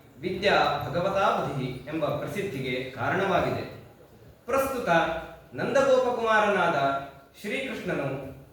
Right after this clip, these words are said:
ಭಕ್ತರಿಗೆ ಭಕ್ತವತ್ಸಲನಾಗಿ ಗೋವರ್ಧನೋದ್ಧರಣದ ಕಥಾಸಾರವನ್ನು ಹೇಳಲಿಚ್ಛಿಸುತ್ತೇನೆ. ಬೃಂದಾವನದಲ್ಲಿ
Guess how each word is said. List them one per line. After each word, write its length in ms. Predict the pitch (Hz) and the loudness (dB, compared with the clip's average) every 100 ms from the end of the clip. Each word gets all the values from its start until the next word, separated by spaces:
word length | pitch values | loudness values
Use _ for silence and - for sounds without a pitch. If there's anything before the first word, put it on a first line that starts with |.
| - 120 | -8 0
ಭಕ್ತರಿಗೆ 720 | 196 202 240 190 160 147 147 | 0 2 2 2 2 0 -2
ಭಕ್ತವತ್ಸಲನಾಗಿ 1300 | - - 226 226 220 208 185 170 156 139 139 - - - - 107 | -6 -4 -2 -2 -2 0 2 2 0 -2 -4 -8 -16 -20 -20 -6
ಗೋವರ್ಧನೋದ್ಧರಣದ 1080 | 127 - 226 220 226 226 254 175 185 196 180 | 0 2 2 2 2 2 2 2 0 2 2
ಕಥಾಸಾರವನ್ನು 1300 | 175 160 180 185 185 175 151 139 131 131 - - - | 0 0 0 2 2 2 0 -2 -4 -6 -10 -16 -12
ಹೇಳಲಿಚ್ಛಿಸುತ್ತೇನೆ. 1120 | 135 175 180 143 - 156 156 120 107 101 - - - - - - - - - - - - - - - - 185 | -4 0 0 -2 -6 -8 -8 -8 -6 -6 -10 -14 -18 -20 -20 -20 -20 -20 -20 -20 -20 -20 -20 -20 -20 -10 -4
ಬೃಂದಾವನದಲ್ಲಿ 840 | 269 311 302 - 262 226 190 185 | 2 6 6 4 2 0 2 0